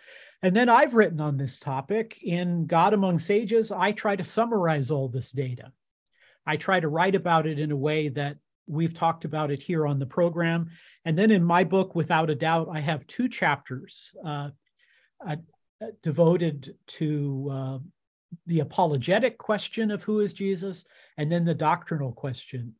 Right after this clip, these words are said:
of, uh, who is Jesus. And, and by the way, guys, I don't know if I've told you this, but, uh, my book, Without a Doubt, has now been translated into Urdu,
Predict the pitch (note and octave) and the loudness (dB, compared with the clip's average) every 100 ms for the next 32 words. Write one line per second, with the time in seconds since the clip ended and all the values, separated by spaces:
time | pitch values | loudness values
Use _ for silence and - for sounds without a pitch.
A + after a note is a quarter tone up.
0 | _ C#3 C3+ A2+ _ _ _ _ _ - | _ -10 -8 -10 _ _ _ _ _ -12
1 | C#3+ C3 D3 - D#3+ D3+ C#3 B2+ - - | -8 -8 -10 -6 -2 0 0 -4 -8 -14
2 | C#4 B2+ D3+ D3 C#3+ F3+ F#3 E3+ - F3 | -12 -6 -2 -2 -2 -2 -2 -2 -2 -2
3 | E3 C4 B3+ B3 A#3+ F#3 F3+ F#3+ F#3 A#3 | 2 2 4 6 4 4 2 2 2 0
4 | A3 F#3+ F3+ E3+ E3 D3+ - - G#3 A3+ | 0 0 0 0 0 0 -4 0 2 2
5 | F#3 C#3+ C3+ C#3+ E3+ - _ _ _ _ | -4 -4 -4 -8 -12 -20 _ _ _ _
6 | _ _ D3+ B2+ D#3+ E3 E3 - - - | _ _ -10 0 2 2 -2 -14 -18 -8
7 | E3 D#3 D#3 D3+ F#3+ D#3+ E3+ E3 E3 G#3+ | -4 -4 -4 -6 -8 0 2 2 0 -2
8 | - F#3 E3 E3+ F3 C3 D#3 F#3 D3 E3 | 0 0 2 2 0 0 0 0 -4 -8
9 | _ - E3 C3 D3+ E3 F3+ E3+ D3+ - | _ -10 -8 -2 0 2 0 -2 -4 -8
10 | - E3 F#3 F3 - D#3+ C#3+ C3+ D#3 D3+ | -4 -2 -2 -6 -6 -2 -2 -2 -6 -8
11 | - D#3 D#3+ - D#3 D3+ D3 - _ _ | -8 -6 -6 -4 -2 -2 -4 -6 _ _
12 | _ - A3+ A#3+ E3+ C#3 E3 A3+ | _ 4 4 4 0 0 -2 -6